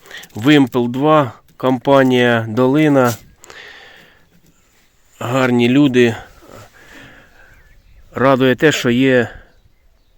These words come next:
українська компанія, хоча б яка робить український т-, виробник. Ну, зрозуміло, що хотів сказати.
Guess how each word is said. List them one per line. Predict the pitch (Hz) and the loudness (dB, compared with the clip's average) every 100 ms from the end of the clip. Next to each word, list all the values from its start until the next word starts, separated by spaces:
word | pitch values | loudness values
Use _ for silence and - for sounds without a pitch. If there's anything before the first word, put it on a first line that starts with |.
| - | -12
українська | 120 135 131 117 123 | -6 -2 0 0 -4
компанія, | 113 131 120 147 127 110 | -4 -4 0 0 0 -2
хоча | 104 117 127 | -4 -6 -4
б | 117 | -2
яка | 117 113 135 127 113 - _ _ _ _ _ _ _ - - - - | -2 -2 -2 -2 -4 -12 _ _ _ _ _ _ _ -20 -20 -18 -6
робить | 127 139 117 | -2 0 0
український | 101 107 135 135 120 - 113 | -2 -4 0 0 -2 -6 -10
т-, | - - _ - | -10 -18 _ -16
виробник. | 110 120 123 117 101 - - - - | -6 -4 -2 -2 -4 -6 -16 -20 -10
Ну, | 131 95 - - - _ _ - | -8 -8 -10 -20 -20 _ _ -18
зрозуміло, | 98 113 123 131 120 104 | -12 -8 -4 0 0 -2
що | 107 | -6
хотів | 107 104 | -12 -12
сказати. | 98 - 101 92 | -14 -14 -12 -12